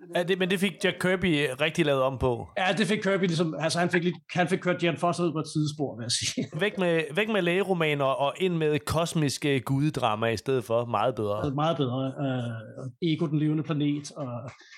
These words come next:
Speaker 2: Galactus og alt muligt, ikke? Øh, men, men, øhm, det, altså,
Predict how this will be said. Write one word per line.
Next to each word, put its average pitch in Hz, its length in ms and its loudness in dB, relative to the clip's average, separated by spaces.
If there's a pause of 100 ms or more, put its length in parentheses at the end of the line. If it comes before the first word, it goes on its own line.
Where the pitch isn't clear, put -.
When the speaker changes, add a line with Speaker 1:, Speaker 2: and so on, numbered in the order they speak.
(100)
Speaker 2:
Galactus 143 600 2
og 151 160 -4
alt 170 140 0
muligt, 139 260 2
ikke? - 800 -4
Øh, 160 320 0
men, 175 460 0 (640)
men, 175 320 0
øhm, 160 680 2 (1300)
det, 220 140 0 (360)
altså, 185 180 2